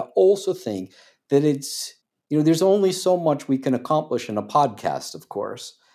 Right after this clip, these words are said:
So it seems to me that it would be important for your listeners, if they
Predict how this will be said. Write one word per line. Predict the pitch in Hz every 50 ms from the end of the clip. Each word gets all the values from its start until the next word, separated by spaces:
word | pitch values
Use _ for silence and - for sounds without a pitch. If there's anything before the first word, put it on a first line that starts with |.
| _ _ _ _
So | - - 143 135 131
it | 135 131
seems | 135 - - 170 170 170 165 156 156
to | - 151
me | 147 147 151 147 139
that | 117 110 120 117 113
it | 117 117
would | 120 120 113 113
be | 110 127 123 123
important | 123 120 117 120 - 139 139 143 143 135 123 120 123
for | - - 113
your | 110 110 110 110
listeners, | 110 107 139 160 156 - - 120 110 104 110 123 123 123
if | 117 110 - -
they | 110 107 110 107 113 110 113 117 120